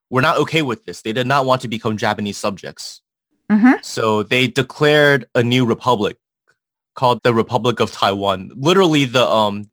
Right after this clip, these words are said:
Speaker 1: democratic state of Taiwan, if you translate it from, um, Taiwan Minzuguo.
Speaker 2: Mm-hmm.
Speaker 1: And, um, sometimes separatists today like to draw parallels with that. But the thing is, those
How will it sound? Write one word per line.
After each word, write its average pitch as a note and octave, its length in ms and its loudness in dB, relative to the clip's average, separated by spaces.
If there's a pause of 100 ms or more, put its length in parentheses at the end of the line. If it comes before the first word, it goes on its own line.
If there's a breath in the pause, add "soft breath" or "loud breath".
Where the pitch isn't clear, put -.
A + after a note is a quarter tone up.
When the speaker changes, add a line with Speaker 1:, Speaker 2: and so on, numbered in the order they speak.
Speaker 1:
democratic C#3+ 540 -2
state - 380 -6
of G2 160 -8
Taiwan, F2+ 400 -4
if E2 80 -14
you G#2 60 -14
translate F#2+ 420 -8
it F2 160 -12
from, E2+ 280 -6
um, D#2+ 300 -12
Taiwan G#2 320 0
Minzuguo. E2 580 -8 (200)
Speaker 2:
Mm-hmm. A3 220 4 (340)
Speaker 1:
And, A#2+ 200 -10
um, G#2+ 300 0 (560 soft breath)
sometimes F#3+ 440 2
separatists - 500 -4
today B2+ 200 -2
like B2 160 0
to A#2+ 60 -4
draw A2+ 200 0
parallels A2 420 -2
with G2 180 -12
that. G#2+ 220 -2
But G#2 120 -6
the G#2+ 120 -8 (360)
thing E3+ 200 -2
is, C#3+ 220 -2 (160)
those D#3 320 0